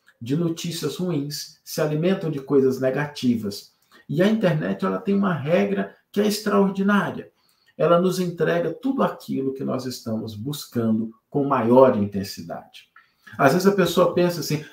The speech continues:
o que ela tá vendo, não sei se já aconteceu com você, às vezes você, alguém chega do lado e fala assim, "Fulano, você viu o que aconteceu?" E ele pode falar assim, "Não, não vi." "Nossa, mas não para de dar notícia na internet?"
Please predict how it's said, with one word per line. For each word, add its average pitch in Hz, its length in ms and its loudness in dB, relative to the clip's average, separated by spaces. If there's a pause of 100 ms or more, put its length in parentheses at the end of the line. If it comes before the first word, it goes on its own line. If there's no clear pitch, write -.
o 156 140 -2
que 226 100 4
ela 220 160 8
tá 170 180 2
vendo, 175 520 0
não 165 80 -4
sei 220 160 2
se 220 60 2
já 208 80 6
aconteceu 175 500 0
com 147 80 -4
você, 135 500 -2 (720)
às 113 200 -2
vezes 160 160 -2
você, 156 480 0 (180)
alguém 151 340 2
chega 156 260 0
do 143 60 -4
lado 170 140 8
e 170 40 -2
fala 170 120 0
assim, 156 180 -6 (200)
"Fulano, 262 500 2
você 262 220 0
viu 277 400 2
o - 20 -4
que 208 100 0
aconteceu?" 185 840 0 (520)
E 359 60 -6
ele 339 160 -10
pode 254 260 -8
falar 294 140 -4
assim, 277 80 -6
"Não, 381 200 2
não 392 160 6
vi." 311 320 0 (420)
"Nossa, 294 800 2 (100)
mas - 420 -6
não 339 240 -2
para 330 300 4
de 254 420 -2 (100)
dar 220 260 2
notícia 214 440 0
na 180 80 0
internet?" 180 800 -2